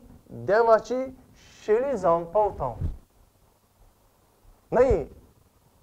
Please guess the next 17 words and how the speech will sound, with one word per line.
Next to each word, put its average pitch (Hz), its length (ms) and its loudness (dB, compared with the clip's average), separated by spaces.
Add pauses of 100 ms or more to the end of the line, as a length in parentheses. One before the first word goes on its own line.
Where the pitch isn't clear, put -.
(960)
जेजूच्या 220 440 4
जाग-, 185 460 4
जागो 196 260 4
आमी 180 220 2
घेवचो, 196 600 0 (360)
बगार 202 480 8 (640)
जेजूचें 262 580 -2 (300)
प्रतिरूप 240 680 2 (240)
काकुळटीचें 185 640 -2
आमी 165 220 -4
ह्या 160 120 0
संवसारांत 156 580 -6
जावचें। 139 400 -8 (1000)
तर 143 40 -4
आयचें 143 320 -2
वाचपां 147 540 0 (640)
आमकां 156 420 -2